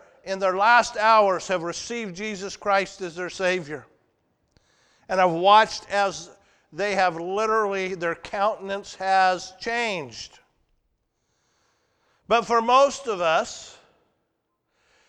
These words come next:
it's a process. Salvation is a process. We don't just jump up one morning and say, "I wanna,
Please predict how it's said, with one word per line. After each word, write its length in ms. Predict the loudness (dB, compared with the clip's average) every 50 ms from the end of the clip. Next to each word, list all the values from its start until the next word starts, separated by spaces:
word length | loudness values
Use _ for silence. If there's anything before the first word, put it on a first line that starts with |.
| _ _ _ -4
it's 180 | -2 -2 -2
a 80 | -4 -6
process. 880 | -4 -2 0 2 2 2 2 0 -4 -6 -6 -6 -6 -8 -12 -16 -18 -20 -20 _ _ _ _ _ _ _ _ _ _ _ _ _ _ _ _ _ _ _ _
Salvation 680 | -4 0 2 2 2 2 2 0 -2 -2 -6 -8 -6 -6
is 160 | -6 -6 -6
a 60 | -8
process. 840 | -4 -2 0 2 4 2 2 0 -2 -2 -4 -4 -4 -6 -10 -14 -12
We 140 | -8 -4 -2
don't 220 | 0 0 0 0
just 200 | -4 -6 -8 -6
jump 260 | -4 -2 -2 -2 0
up 180 | 0 0 0 0
one 160 | -2 -4 -2
morning 220 | -2 -2 -2 -2 -2
and 60 | -2
say, 100 | 0 2
"I 140 | 4 4 4
wanna, 300 | 4 2 2 0 -2